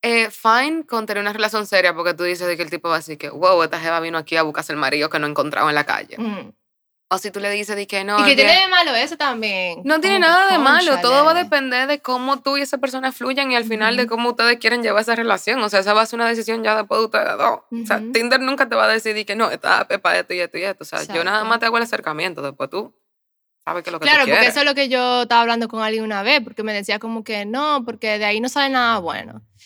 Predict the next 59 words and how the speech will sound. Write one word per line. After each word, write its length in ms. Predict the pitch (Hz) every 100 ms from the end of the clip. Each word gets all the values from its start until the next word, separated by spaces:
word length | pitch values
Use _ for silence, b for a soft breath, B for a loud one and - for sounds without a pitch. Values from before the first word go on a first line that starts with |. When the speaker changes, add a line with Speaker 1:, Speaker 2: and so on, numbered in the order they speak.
| b -
Speaker 2:
Y 80 | 240
yo 100 | 254
como 200 | 269 254
que, 100 | 240
cónchale, 380 | 294 294 247 214
pero 160 | 220
es 60 | 220
que, 340 | 262 269 - _ _ _ _
eh, 140 | 247 208 B B _ b b b
de 100 | 233
nuevo, 300 | 269 330 254
la 100 | 233
aplicación, 440 | 226 233 240 262 294
como 220 | 370 359
tú 100 | 339
le 80 | 302
decías, 400 | 240 233 202 190
era 140 | 220
como, 500 | 254 247 247 226 -
como 340 | - 220 214
el, 200 | 208 196 -
el, 220 | 208 185
el, 320 | 202 196 196
el 380 | - 196 190 190
Speaker 1:
El 180 | 196 233
la-, 360 | 302 247 190 170
Speaker 2:
vessel. 80 | 226
Speaker 1:
el 100 | 240
lazo. 400 | 262 185 180 196
Speaker 2:
Exacto, 460 | 220 220 240 226 220
exacto, 440 | 220 320 302 220
el, 160 | 208 196
el 220 | 185 226
medio 280 | 247 254 262
de 120 | 277
comunicación, 680 | 269 269 262 214 202 247 247
pero 140 | 220 214
es 180 | 214 -
lo 200 | 240 233
mismo. 320 | 262 254 196
O 40 |
sea, 140 | 190 190
quita 340 | 214 220 254
el 100 | 254
celular, 500 | 302 294 269 196 202
quita 480 | 208 202 208 220 226
el 60 | 214
medio 240 | 233 233
digital, 420 | 240 254 196 185
pero 100 | 185
eso 120 | 196 208
puede 180 | 233
aplicarse 440 | 233 233 226 196 196
en 80 | 190
la 80 |
vida 260 | 170 175 196
normal, 960 | 220 220 190 185 214 226 202 190 196 190
la 200 | 190 185
vida 440 | 180 185 196 190